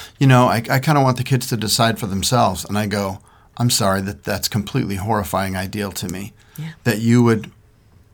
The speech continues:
Speaker 1: have the difficult, life ex-, ex-, uh,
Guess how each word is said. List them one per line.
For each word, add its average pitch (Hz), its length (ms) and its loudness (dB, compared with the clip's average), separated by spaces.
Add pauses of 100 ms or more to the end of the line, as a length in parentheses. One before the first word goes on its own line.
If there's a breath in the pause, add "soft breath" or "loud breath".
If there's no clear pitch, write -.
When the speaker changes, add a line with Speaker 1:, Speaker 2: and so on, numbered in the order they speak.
(120)
Speaker 1:
have 120 460 0
the 113 80 -4
difficult, 110 680 -2
life 110 340 -2
ex-, - 220 -12 (160)
ex-, 110 220 -10 (200)
uh, 107 120 -6